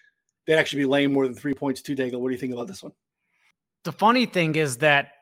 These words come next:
Speaker 2: what both these teams want to do is what the other defense has basically allowed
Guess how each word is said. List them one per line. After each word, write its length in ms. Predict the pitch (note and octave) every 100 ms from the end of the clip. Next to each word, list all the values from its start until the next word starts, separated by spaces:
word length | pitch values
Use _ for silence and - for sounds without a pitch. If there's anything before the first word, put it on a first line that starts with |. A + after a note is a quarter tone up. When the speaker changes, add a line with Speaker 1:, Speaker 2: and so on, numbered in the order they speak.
| -
Speaker 2:
what 400 | D3+ F3 E3+ B2+
both 220 | F#3+ F#3+
these 200 | G3 E3
teams 680 | - F#3 E3+ E3 D#3+ C#3 -
want 420 | C#3 C3+ D#3+ - -
to 60 |
do 600 | A#2+ D3 F3+ C3 A#2+ B2 - -
is 240 | D#3 A#2+
what 380 | C3+ C3 C3 - _ _ _ - - D3+
the 260 | D#3+ D#3 E3
other 280 | E3+ D#3
defense 680 | C3+ D3 C#3 C#3+ B2+ - -
has 180 | - B2+
basically 360 | D3 C3+ -
allowed 520 | C#3 C3+ C3 C3 C3